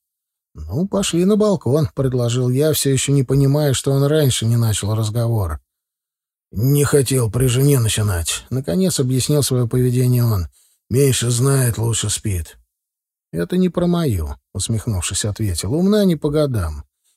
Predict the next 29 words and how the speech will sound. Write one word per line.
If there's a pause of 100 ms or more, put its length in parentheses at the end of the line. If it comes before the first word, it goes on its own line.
И
прежде
чем
что-то
сказать,
семь
раз
подумает». (440)
«Повезло», — (380)
закуривая,
произнёс
он
и,
перейдя
на
шёпот,
продолжил. (440)
«По
поводу
проверки. (320)
Что
я
должен
сделать,
чтобы
про
неё
все
забыли?»